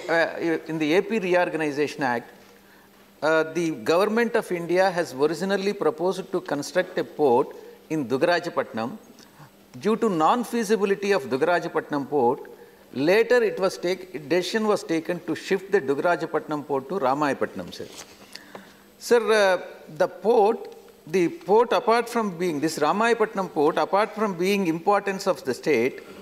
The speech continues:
also ha-, holds importance in international relevance. Sir, the two-day seminar of B I M S T E C International Conference on the Development of Ports with the countries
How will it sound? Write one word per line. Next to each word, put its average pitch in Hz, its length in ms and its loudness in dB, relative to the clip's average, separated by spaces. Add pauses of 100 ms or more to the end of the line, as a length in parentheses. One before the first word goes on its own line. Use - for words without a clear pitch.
also 226 480 2
ha-, 220 180 0
holds 196 320 0
importance 185 600 -2 (140)
in 165 160 -4
international 170 720 -2
relevance. 104 540 -2 (440)
Sir, - 160 -2
the 180 220 2
two-day 254 440 2
seminar 180 460 0 (340)
of 120 320 -2
B 214 220 2
I 220 160 2 (100)
M 180 220 0
S 165 160 2
T 165 300 -4
E - 20 -2
C 123 420 0 (340)
International 202 640 2
Conference 139 640 -2 (340)
on 165 160 2
the 156 80 2
Development 208 640 0
of - 180 -2
Ports 127 400 0 (300)
with 160 180 2
the 185 100 4
countries 208 680 -2